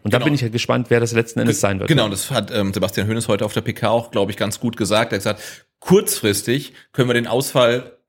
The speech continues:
Speaker 2: den Weggang kompensieren, aber er hat wirklich das kurzfristig stark betont. Er hat gesagt, langfristig auf keinen Fall, da brauchen wir Ersatz. Und er hat auch gesagt, wir werden keinen eins zu eins Ersatz finden für ihn. Das ist nicht möglich. Wahrscheinlich muss man sogar zwei Spieler holen. Also das, äh, reißt ein, eine riesen Lücke,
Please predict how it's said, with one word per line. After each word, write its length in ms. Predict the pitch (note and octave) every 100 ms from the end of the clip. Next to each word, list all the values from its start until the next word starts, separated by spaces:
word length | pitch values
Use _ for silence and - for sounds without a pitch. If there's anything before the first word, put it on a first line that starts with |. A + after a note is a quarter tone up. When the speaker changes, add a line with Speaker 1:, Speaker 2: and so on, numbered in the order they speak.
| -
Speaker 2:
den 120 | A2+
Weggang 460 | C#3 C#3+ D3+ D3+ D3 - -
kompensieren, 720 | - B2+ C3+ A#2+ A#2+ D3+ G3 A3+ - -
aber 180 | G#2+
er 140 | A2 A2+
hat 120 | A2
wirklich 240 | A#2+ A#2
das 140 | - -
kurzfristig 720 | - B2 - A2+ - G#2 A2
stark 400 | - G2+ F#2+ -
betont. 260 | G2 G#2+
Er 40 | F#2
hat 40 |
gesagt, 160 | G2 F#2+
langfristig 600 | A#2 D3+ D3+ D3 D3 D3 - -
auf 180 | A2 -
keinen 240 | A2+ G#2+
Fall, 280 | A#2+ A#2+ C3
da 100 | A#2+
brauchen 320 | - A#2 A#2+
wir 60 | G2+
Ersatz. 280 | G2+ -
Und 60 | A#2+
er 60 | F#2+
hat 60 |
auch 60 | G#2+
gesagt, 160 | A2 - -
wir 80 | A2
werden 160 | A2 A2+
keinen 240 | A2 G#2
eins 320 | G#2+ A2+ A2+
zu 100 | -
eins 200 | G#2 C#3+
Ersatz 320 | B2 G2 - G2
finden 260 | - E3 D3
für 100 | A2+
ihn. 120 | C3
Das 180 | B2+ C#3
ist 140 | C#3
nicht 100 | A#2
möglich. 300 | C#3 D#3+ C3+ - -
Wahrscheinlich 260 | - G2+ G2+
muss 40 |
man 80 | G#2
sogar 140 | F#2+ -
zwei 160 | B2+
Spieler 280 | C#3+ A2 E2
holen. 280 | E2+ E2 E2
Also 180 | F2+ F2+
das, 240 | F#2 -
äh, 100 | F2
reißt 460 | G2+ G2 F#2 B2+ -
ein, 180 | A2 A2+
eine 400 | C#2+ G#2 A2 G#2
riesen 380 | C3 D3+ C3+ A2
Lücke, 360 | D3 E3+ E3